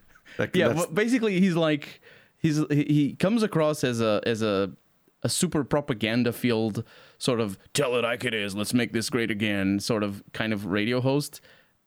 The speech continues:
Speaker 2: in my, like, in the Let's Play because of the way I'm editing it. And, uh,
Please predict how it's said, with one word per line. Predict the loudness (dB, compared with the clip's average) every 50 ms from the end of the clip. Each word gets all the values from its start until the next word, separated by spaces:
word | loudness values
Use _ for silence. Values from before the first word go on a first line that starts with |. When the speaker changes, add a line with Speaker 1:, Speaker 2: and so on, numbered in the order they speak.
| _ 0
Speaker 2:
in | 2 4 4
my, | 4 2 2 0 0
like, | 0 0 0 0 0 0
in | 2 2
the | 2 2
Let's | 2 2 0 0
Play | 0 0 0 0
because | 0 0 0 2 2 2
of | 2
the | 2 2
way | 2 2 0
I'm | 0 -2 -2 0
editing | 0 0 0 0 0 0 0 0
it. | 0 0 -2 -4 _ -20 _ _ _ _ _ _ _ _ _ _
And, | -2 0 2 2 2 2
uh, | 2 0 0 0 0 2 2 0